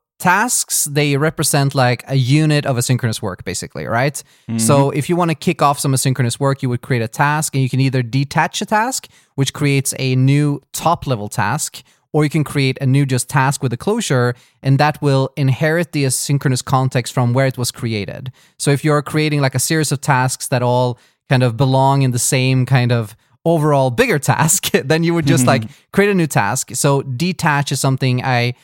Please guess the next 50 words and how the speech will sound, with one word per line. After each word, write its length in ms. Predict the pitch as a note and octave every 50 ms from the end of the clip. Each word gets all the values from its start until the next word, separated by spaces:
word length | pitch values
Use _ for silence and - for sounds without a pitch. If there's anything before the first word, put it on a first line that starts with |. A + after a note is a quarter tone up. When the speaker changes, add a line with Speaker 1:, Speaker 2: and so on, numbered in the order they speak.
| _ _ _ _ _
Speaker 1:
think 160 | F3+ F#3+ F#3+
you 60 | A3
should 180 | - - F3 C#3+
use 220 | C#3+ D3 C#3+ C#3
sparingly. 680 | - - - C#3 A#2+ B2+ D3 D#3 D#3+ E3 F3 F3 F3 E3+
It's 140 | C#3+ -
only 200 | - C#3 C#3+ C#3+
to 100 | C3+ -
create 320 | C3+ - - C3+ B2+ B2 -
this, 180 | C3 A#2 -
like, 160 | - A#2 - -
more 220 | A#2 A2 A2 A2 - _
top-level 480 | - - C3 B2 - C3+ B2 A2 A#2 A2
tasks 560 | - - A#2+ A2+ A2+ A2+ - - - - - - _ _ _ -
that 60 | B2+
you 80 | B2
want 140 | B2 C3 B2+
to 80 | - B2
run 200 | A#2 B2 A#2+ A#2+
completely 480 | - C3 A#2+ - - C#3 B2+ - C3+
independently 640 | B2+ A#2+ A#2 B2 - C3+ B2 A#2+ A#2+ A2 - A#2 G#2+
from 240 | G#2+ - A#2+ A2 G#2+
the 80 | G#2+ -
code 260 | - A#2 A2 G#2 G2+
that 180 | A2 A2 -
called 260 | - A3 A3+ G#3+ D#3+ -
it. 260 | D2 - - - - - _ _ _ - - - _ _ _ _ -
Um, 580 | B2+ C3 B2+ B2+ B2+ B2+ B2 B2+ B2+ B2+ B2 - -
so 340 | - - D#3+ D3+ D3+ D3+
th-, 180 | D3 C#3 D#3+ -
yeah, 160 | F#3+ F#3 D#3+
that's 180 | C#3+ D#3 D#3+ -
absolutely 300 | F3+ - - D3+ D3 D3
what 120 | C#3 C3+
you 140 | C3 B2+ C3
will 160 | C3 B2+ B2
use 140 | B2 B2 -
tasks 360 | - - A#2+ A#2+ B2+ - -
for. 200 | - B2+ A#2+ A#2+ A#2+
And, 180 | A#2+ A#2 A2+
and 200 | - C#3 C#3 C3+ B2+
the, 140 | C#3+ C#3 -
the 120 | C#3 C#3+
benefit 400 | C3+ D#3+ F3 G#3+ G#3+ - F#3 C#3
then 220 | C#3 C#3 C3+ C3 C3
is 280 | B2+ B2+ B2+ - - - _ _ _ _
you 100 | - C3
can 180 | B2+ - C#3+ C#3+
call 340 | - - E3 E3 F3+ G3 - -
async 640 | - D#3 D3+ C#3+ - - D3 C3 B2+ C3 - - -